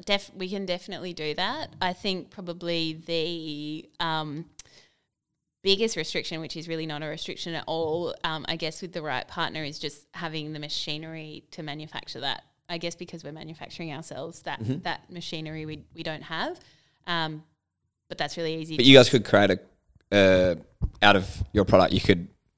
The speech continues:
Speaker 2: create a product for cryovacking, say,
Speaker 1: Yeah,
Speaker 2: like
Speaker 1: yeah, definitely, definitely.
Speaker 2: Mm.
Speaker 1: Um, for sure, yeah.
Speaker 2: Got someone who I reckon will probably reach out to you guys after this.
Speaker 1: Fantastic.
Speaker 2: <laughs>
Speaker 1: No, that's great. We love that. It's, it's, I mean, it's, it's a lot nicer to have a,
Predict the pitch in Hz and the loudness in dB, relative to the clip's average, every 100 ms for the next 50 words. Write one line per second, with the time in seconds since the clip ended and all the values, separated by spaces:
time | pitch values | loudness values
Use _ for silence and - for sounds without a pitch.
0 | _ - 113 95 90 87 87 - 90 85 | _ 8 10 12 8 6 2 0 2 0
1 | - 95 95 90 - 90 90 98 101 - | -2 2 4 2 0 -6 -4 -2 -2 -2
2 | 92 - - 254 285 208 135 180 185 175 | -2 2 4 6 6 4 0 -2 0 0
3 | 170 180 196 - - - 185 185 175 - | -4 -6 -6 -6 -8 -10 -10 -8 -8 -6
4 | 127 180 - _ _ 135 127 170 160 151 | -6 -8 -14 _ _ -6 -4 0 0 0
5 | 127 - _ - 175 - 160 160 175 - | -4 -12 _ -12 -8 -4 -2 -4 -8 -16
6 | - - 170 - - - _ _ _ - | -20 -12 -8 -8 -10 -20 _ _ _ -6
7 | 101 - 104 101 98 113 113 175 - 190 | 0 2 4 4 6 8 10 10 10 10
8 | 175 381 175 180 180 180 180 170 170 151 | 12 12 12 12 12 12 12 12 12 8
9 | 127 120 120 113 117 - - 220 226 226 | 8 8 8 6 6 6 6 4 4 10
10 | 233 - 233 - 247 247 233 - 185 175 | 10 12 10 10 10 10 8 4 2 2
11 | 170 185 170 190 175 165 - 196 180 196 | 2 -2 -2 -2 0 2 2 0 0 -2
12 | 185 - 185 185 185 175 185 - - 185 | -4 -2 -2 -2 -2 -4 -8 -14 -10 -8
13 | 185 180 165 - 165 170 - 175 160 - | -6 -4 -6 -4 -4 -4 -4 -4 -4 -6
14 | 165 156 147 170 165 156 170 | -8 -8 -8 -10 -10 -10 -12